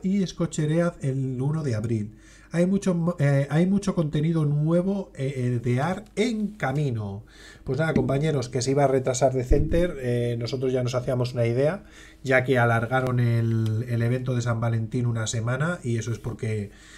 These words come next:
eso es porque, porque se venía esto, porque se venía el retraso de The Center, por eso yo me imagino que alargaron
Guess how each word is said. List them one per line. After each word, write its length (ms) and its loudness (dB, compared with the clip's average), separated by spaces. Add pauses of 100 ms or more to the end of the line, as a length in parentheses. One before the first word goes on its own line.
(260)
eso 200 -2
es 80 -2
porque, 640 0
porque 240 -2
se 140 -2
venía 280 0
esto, 220 -2
porque 160 -4
se 120 -4
venía 360 4
el 80 2
retraso 380 -2
de 220 2
The 60 -4
Center, 360 -2
por 160 -6
eso 180 -4
yo 140 0
me 80 -2
imagino 420 -2
que 240 -2
alargaron 600 -2